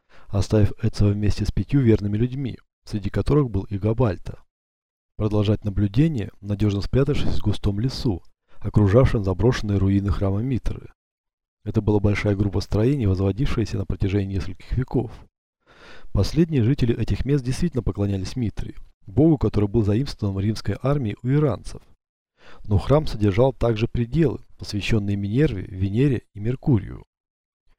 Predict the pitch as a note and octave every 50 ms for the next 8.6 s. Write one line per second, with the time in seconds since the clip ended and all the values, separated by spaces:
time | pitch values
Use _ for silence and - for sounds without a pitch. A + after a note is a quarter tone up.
0 | _ _ - - - - - - G#2+ G2 - - - F#3 - - - D3+ E3 -
1 | D3 B2 - - A2+ G#2+ G#2 - - G2+ - - A2 G#2+ G#2+ A2+ A#2 A2 G#2 -
2 | - D3 D#3 C3+ G#2 F#2+ - - - - - _ _ - - - A2+ A2+ - -
3 | - E3+ F3+ E3+ B2 - - C3 C#3 C3+ - C3 - G#2+ A2 G#2 G2 G2 - -
4 | G#2+ G2 - - B2 B2+ - - E3 D#3 C3+ - - - G2 - - G#2 - G#2+
5 | G#2 G2 G2 G#2 G#2 - - A2+ G2+ G#2 G#2 G2+ G2 F#2+ - G2 G2+ - - G#2
6 | G2 F#2+ G2+ G2+ F#2 - - G#2+ G2+ G2+ G2+ G2 - - F#2 - - G2+ G2+ G2+
7 | G2+ G2 G2 G2 F#2+ F2 - - A2+ G2+ G2+ F#2+ - - - - G#2 G#2 G2+ G2+
8 | G2 G2 G2 - - - G2+ G2+ A2+ C#3 E3+ F3+